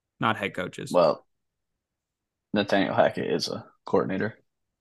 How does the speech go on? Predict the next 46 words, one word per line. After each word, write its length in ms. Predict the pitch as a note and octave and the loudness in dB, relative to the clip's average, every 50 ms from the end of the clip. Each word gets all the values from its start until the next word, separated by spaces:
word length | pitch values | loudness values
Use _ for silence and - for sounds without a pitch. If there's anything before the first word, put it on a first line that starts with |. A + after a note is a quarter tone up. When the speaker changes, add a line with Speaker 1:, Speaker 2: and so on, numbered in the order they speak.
| _ _ _ _ _ _ _ _ _ _ _ - - - - - - - - | _ _ _ _ _ _ _ _ _ _ _ -20 -20 -20 -20 -20 -20 -10 -2
Speaker 1:
Yeah, 280 | - A#2+ D#3 F#3+ - - | 0 2 2 2 0 -2
he 100 | - A2 | -2 0
is 140 | B2 D#3 D3+ | 0 2 2
now. 360 | C#3+ C3 D#3+ F3+ F3 D#3 - - _ _ _ _ - | 0 0 2 2 0 -2 -4 -10 _ _ _ _ -10
But 100 | A#2 A#2+ | -6 -6
the 80 | A#2+ | -4
Jets, 380 | G#2 - C#3+ D#3+ D3+ - - - | -2 0 0 0 0 -2 -4 2
Speaker 2:
<laughs> 40 | - | 6
Speaker 1:
and 460 | C#3 C3+ C3+ C#3 D3+ D#3 E3+ D#3+ D3 C#3 | 8 8 8 8 8 8 8 6 6 6
Fangio, 240 | D#3 D3 - A#2+ | 6 6 6 6
Fangio 240 | - D#3+ E3 E3 D#3+ | 6 6 6 8 8
will 120 | E3+ D#3+ D3 | 8 8 8
be 100 | D3 C3+ | 8 4
the 100 | C3 B2 | 4 2
D 180 | A#2+ B2+ B2+ | 2 2 0
C 140 | A#2+ - C3+ | 0 0 0
of 60 | A#2 | 0
the 60 | G#2+ | 0
Dolphins, 440 | G2+ A2 A2 A#2 A#2 A#2 A2+ A2 G#2 | 0 2 2 2 2 2 -2 -2 -2
I 80 | G2+ G2+ | -2 -4
think. 320 | - - G#2 G2+ G2+ G2 | -4 -4 -2 -2 -2 -2
And 100 | A2+ A#2 | 0 0
I 60 | A2+ | 0
think 240 | A2+ - B2+ A#2+ A2+ | 0 0 -2 0 0
Todd 200 | B2 G#2+ G#2+ A2 | 2 0 0 0
Bowles 320 | A2 G#2 G2+ G2+ G#2+ A2 - | -2 -4 -4 -6 -6 -6 -6
will 120 | A2 G#2+ | -6 -4
be 960 | - G2+ G2+ G2+ G2+ F#2+ - - - G#2 G#2 G#2 G#2 G#2 G#2 G#2 G#2 G#2 - _ - | -4 -4 -2 -2 -2 -4 -6 -8 -8 -6 -6 -6 -4 -4 -4 -4 -4 -6 -8 _ -10
a 20 | |
Speaker 2:
Fangio 480 | - - - A2+ B2 C#3+ C3 G#2 F#2 - | -8 0 4 6 6 8 8 6 6 4
is 80 | - | 2
a, 100 | - E2+ | 0 -2
is 60 | - - - - - _ G#2 G#2+ | -4 -4 -10 -16 -6 _ 0 4
a 60 | G#2 | 4
good 160 | G2+ F#2+ F#2 | 4 4 4
coordinator, 560 | - - F#2+ F#2+ - - _ - - - G2+ - | 4 2 2 2 0 -2 _ -12 -8 -8 -4 -2
though. 160 | - - C3 - - - - - | -2 -2 -2 -4 -10 -18 -2 2
I 60 | - G#2 | 4 4
like 180 | - - - - | 4 4 2 -2
him. 280 | - D#3 - - - - _ _ _ - | -4 -6 -6 -8 -12 -20 _ _ _ 4
Speaker 1:
Oh, 140 | A#3 A3 | 6 8
yeah. 260 | D#3+ E3+ D3+ G#2+ G2 G#2 | 8 8 8 6 4 2
No, 160 | B2+ E3 D3 | 4 4 4
he's, 240 | A#2 A#2 B2 B2 - | 4 4 2 0 -2
he's 200 | - B2 C#3 B2 | -4 -4 -4 -2
great. 400 | B2 - G#3 - - A#2+ A#2 - | 2 2 2 2 2 -2 -6 -12